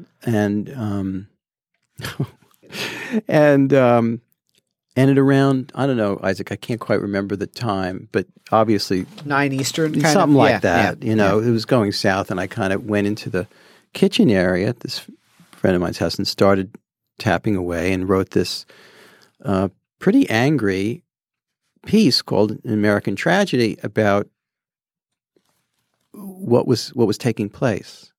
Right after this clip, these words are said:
Speaker 1: And it was done before I finished this thing in a, in a, in a kind of, um, uh, in a, not in a haze, but in, in a, in a kind of, um, sprint.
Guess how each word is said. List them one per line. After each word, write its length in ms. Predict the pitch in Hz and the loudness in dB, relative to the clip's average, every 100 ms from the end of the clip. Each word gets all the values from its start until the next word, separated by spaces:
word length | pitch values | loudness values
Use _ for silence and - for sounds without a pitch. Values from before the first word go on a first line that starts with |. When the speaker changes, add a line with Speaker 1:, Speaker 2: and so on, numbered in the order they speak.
| _ _ _ _ | _ _ _ _
Speaker 1:
And 140 | 139 131 | 0 2
it 20 | |
was 140 | 123 | 2
done 460 | 110 139 220 143 110 | 2 4 4 2 -2
before 680 | 127 120 131 123 123 120 - _ _ _ - | -4 -2 2 4 4 4 -2 _ _ _ -8
I 60 | 101 | -6
finished 360 | - 175 - | 0 0 0
this 140 | 104 - | -4 -4
thing 200 | 107 95 | -4 -4
in 80 | |
a, 80 | 92 - | -6 -8
in 140 | 104 92 | -6 -4
a, 100 | 92 | -4
in 160 | - 92 | -6 -6
a 80 | 87 | -6
kind 260 | - 95 | -6 -6
of, 160 | 87 - - | -6 -8 -12
um, 300 | 85 85 82 _ _ _ _ _ _ _ _ - | -12 -12 -18 _ _ _ _ _ _ _ _ -20
uh, 400 | 107 107 - - _ _ _ _ _ _ _ _ _ _ _ _ _ _ _ _ - - | -18 -16 -18 -20 _ _ _ _ _ _ _ _ _ _ _ _ _ _ _ _ -20 -18
in 160 | - 95 | -10 -10
a, 60 | - - | -10 -12
not 200 | - 156 | -4 -4
in 60 | - | -2
a 60 | 87 | -2
haze, 400 | 139 170 110 - | 2 4 4 2
but 160 | 110 | 0
in, 120 | 110 | 0
in 220 | 107 - 104 | -2 -4 -4
a, 20 | - | -4
in 120 | 104 | -4
a 60 | 98 | -4
kind 320 | - 110 104 | -4 -2 -2
of, 200 | 92 - | -4 -8
um, 280 | 95 87 95 185 226 _ _ _ _ _ _ _ _ _ _ - | -12 -12 -14 -20 _ _ _ _ _ _ _ _ _ _ _ -16
sprint. 540 | - - 170 90 - | -8 2 2 2 -6